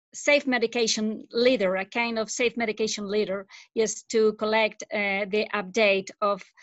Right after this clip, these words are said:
uh, medications for the team, and then to, uh, agree i-, in a consensus in a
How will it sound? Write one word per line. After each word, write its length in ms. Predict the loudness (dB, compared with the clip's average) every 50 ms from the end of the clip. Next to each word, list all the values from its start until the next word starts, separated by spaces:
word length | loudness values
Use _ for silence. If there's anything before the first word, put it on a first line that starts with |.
| -20 _ _ _ 0
uh, 160 | 2 2 2 0 0
medications 840 | -2 -2 -2 -2 -2 0 2 2 2 2 0 -2 -2 -6 -8 -10 -6
for 140 | -4 -2 0
the 120 | 0 0
team, 360 | 0 0 -2 -2 0 0 -2 -2 -4 _ -20 -20 -20 -8 _
and 180 | -2 -2 0 2
then 200 | 2 0 0 -4 -6 -12 -8
to, 320 | -4 -2 -2 -2 -4 -6 -10 _ _ _ _ 0
uh, 180 | 2 2 2 2 4
agree 580 | 2 0 2 2 2 2 4 4 4 2 0 -4 _
i-, 220 | -4 -2 -2 -2 -2 -2
in 80 | -2 -2
a 80 | -2
consensus 760 | 0 0 0 0 0 0 0 0 0 -2 -4 -6 -8 -8 -8 -10
in 120 | -8 -6
a 220 | -4 -4 -4 -4